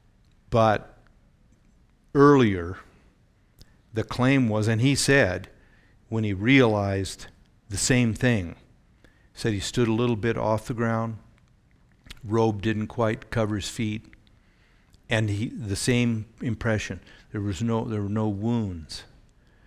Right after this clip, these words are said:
And he said it vanished, and he realized, he said that was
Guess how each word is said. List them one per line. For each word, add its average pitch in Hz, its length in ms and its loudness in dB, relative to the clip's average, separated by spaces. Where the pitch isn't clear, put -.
And 110 180 -2
he 110 140 0
said 110 300 0
it 95 120 -4
vanished, 120 680 -2
and 101 220 -6
he 117 160 0
realized, 110 800 -2
he 107 140 -6
said 98 280 -4
that 104 160 -4
was 92 300 -10